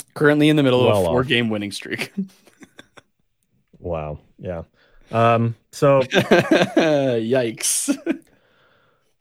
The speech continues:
Speaker 1: <laughs>
Speaker 2: I mean, one, um, I, I suppose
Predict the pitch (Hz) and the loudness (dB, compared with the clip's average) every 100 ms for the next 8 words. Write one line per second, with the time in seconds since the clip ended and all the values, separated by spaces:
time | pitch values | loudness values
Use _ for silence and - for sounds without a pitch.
0 | _ _ _ - 117 107 - _ _ - | _ _ _ -18 -16 -16 -18 _ _ -20
1 | - - - - 143 151 127 - _ _ | -18 -18 -16 -4 2 2 2 -2 _ _
2 | _ _ - 110 131 151 151 160 147 - | _ _ -12 -2 2 2 2 0 -2 -6
3 | _ _ _ _ _ _ _ _ _ _ | _ _ _ _ _ _ _ _ _ _
4 | _ _ _ _ - 107 110 104 101 95 | _ _ _ _ -8 -2 0 0 -2 -4
5 | 90 _ _ _ _ _ _ _ _ _ | -8 _ _ _ _ _ _ _ _ _
6 | _ - 110 110 117 - - 110 107 98 | _ -8 -8 -4 -4 -4 -4 0 0 -2
7 | 92 - - | -4 -12 -20